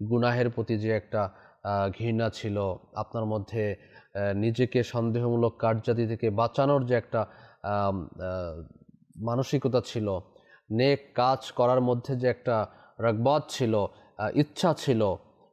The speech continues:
অনুভূতি ছিল, সেই জিনিসগুলো আস্তে আস্তে কম হতে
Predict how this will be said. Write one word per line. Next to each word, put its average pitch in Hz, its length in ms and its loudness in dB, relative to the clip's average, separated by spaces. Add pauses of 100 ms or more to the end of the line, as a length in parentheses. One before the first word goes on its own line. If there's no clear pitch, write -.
অনুভূতি 175 480 4
ছিল, 117 360 2 (300)
সেই 180 520 6
জিনিসগুলো 170 420 6
আস্তে 147 220 2
আস্তে 156 180 0
কম 147 300 0
হতে - 200 -8